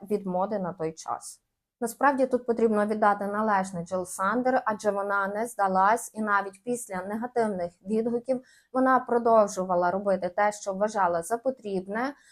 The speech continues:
а не пішла на поводу у всіх. І, відповідно, з часом модні критики та загалом модна спільнота все ж прийняли її новаторське бачення, яке полягало в акценті на якісні тканини та точний крій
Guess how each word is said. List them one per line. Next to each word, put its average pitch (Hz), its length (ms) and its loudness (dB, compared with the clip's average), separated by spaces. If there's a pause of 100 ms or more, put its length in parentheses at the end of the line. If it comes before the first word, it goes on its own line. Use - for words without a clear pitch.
(160)
а 254 220 4
не 247 240 2
пішла 196 420 -2
на 220 140 0
поводу 185 580 -4
у 190 140 -4
всіх. 156 580 -8 (340)
І, 233 340 2
відповідно, 196 600 -2
з - 120 -12
часом 269 600 4 (100)
модні 196 640 2
критики 208 460 -2 (100)
та 202 420 4
загалом 190 560 0
модна 180 340 -2
спільнота 254 680 0 (280)
все 233 260 4
ж - 180 -8
прийняли 233 520 4
її 190 240 -2
новаторське 185 600 0
бачення, 240 760 2
яке 240 520 4
полягало 226 580 4
в 208 100 -2
акценті 202 600 -4
на 196 480 0
якісні 196 480 -4
тканини 208 540 -2
та 190 120 -2
точний 190 640 -4
крій 302 300 -2